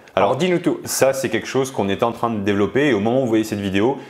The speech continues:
Speaker 2: ça, c'est
Speaker 1: Voilà,
Speaker 2: disponible.
Speaker 1: ça sera mis,
Speaker 2: C'est
Speaker 1: ça sera
Speaker 2: disponible.
Speaker 1: disponible au moment
Speaker 2: Au moment où
Speaker 1: où
Speaker 2: vous voyez la
Speaker 1: cette
Speaker 2: vidéo,
Speaker 1: vidéo.
Speaker 2: c'est disponible dans le, dans l'outil. Vous pouvez créer vos pages de commande, pages de capture, pages de vente. Vous pouvez utiliser l'aspect des tunnels pour créer des tunnels complets, pour les dupliquer immédiatement dans votre compte. C'est-à-dire que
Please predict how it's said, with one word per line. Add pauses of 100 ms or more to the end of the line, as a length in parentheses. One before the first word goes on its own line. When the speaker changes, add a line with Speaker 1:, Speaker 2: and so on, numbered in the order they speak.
(140)
Speaker 2:
ça,
c'est
Speaker 1:
Voilà,
Speaker 2:
disponible.
Speaker 1:
ça
sera
mis,
Speaker 2:
C'est
Speaker 1:
ça
sera
Speaker 2:
disponible.
Speaker 1:
disponible
au
moment
Speaker 2:
Au
moment
où
Speaker 1:
où
Speaker 2:
vous
voyez
la
Speaker 1:
cette
Speaker 2:
vidéo,
Speaker 1:
vidéo.
Speaker 2:
c'est
disponible
dans
le,
dans
l'outil.
Vous
pouvez
créer
vos
pages
de
commande,
pages
de
capture,
pages
de
vente.
Vous
pouvez
utiliser (260)
l'aspect
des
tunnels
pour
créer
des
tunnels
complets,
pour
les
dupliquer
immédiatement
dans
votre
compte.
C'est-à-dire
que